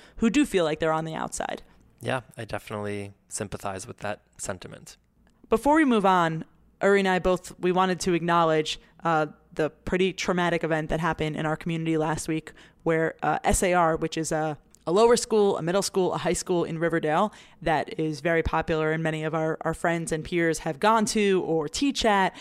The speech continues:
Speaker 1: and are associated with in some way, an associate principal was arrested on criminal charges that he had tricked children into sending him sexually explicit images. It's been a pretty rough week,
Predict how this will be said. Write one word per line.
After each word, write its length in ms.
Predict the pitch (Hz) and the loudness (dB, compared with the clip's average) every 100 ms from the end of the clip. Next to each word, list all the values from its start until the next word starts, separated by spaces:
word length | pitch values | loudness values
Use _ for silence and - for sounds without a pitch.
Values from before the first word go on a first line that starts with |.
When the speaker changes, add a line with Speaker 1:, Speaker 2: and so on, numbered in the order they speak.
| - | -8
Speaker 1:
and 80 | 165 | -2
are 60 | 160 | 0
associated 420 | - 180 175 165 | 2 0 2 0
with 160 | 165 156 | 0 -2
in 120 | 156 | -4
some 240 | 170 160 | -2 -2
way, 280 | 160 180 226 - - - _ | -2 -2 -2 -6 -20 -20 _
an 60 | 185 | -2
associate 460 | 180 202 202 208 - | 0 2 2 0 0
principal 520 | 185 - 165 160 147 | -2 -2 -2 -2 0
was 260 | 160 156 | 0 0
arrested 680 | 135 156 180 170 151 156 220 - - | 0 2 2 0 -2 -2 -2 -8 -2
on 200 | 185 180 | 0 0
criminal 420 | 175 - 214 208 180 | -2 0 2 2 0
charges 680 | - 170 165 135 151 - - | 0 0 0 -2 -4 -8 -4
that 180 | 165 - | -4 -2
he 140 | 180 | -2
had 220 | 160 147 | -2 -2
tricked 440 | - 214 196 - - _ _ _ - | 0 0 -2 -6 -14 _ _ _ -6
children 580 | - 214 185 156 220 254 _ _ | 0 2 2 0 0 -2 _ _
into 180 | 185 175 | -2 0
sending 320 | - 190 180 | 0 0 0
him 220 | 175 165 | -2 -2
sexually 480 | 160 - 175 185 170 | -2 -2 0 0 -2
explicit 460 | - - 165 170 156 | -2 -4 -4 -4 -6
images. 500 | 160 147 - - - - - - _ _ - | -6 -6 -4 -6 -10 -16 -20 -20 _ _ -6
It's 200 | 170 - | -4 -2
been 420 | 180 175 170 165 - _ | -2 0 -2 -6 -12 _
a 300 | 165 160 156 - | -2 0 -2 -4
pretty 380 | - 180 185 175 | -4 0 0 0
rough 400 | 151 160 - - - | 0 -2 -2 -12 -6
week, 380 | 175 214 - | -4 -4 -8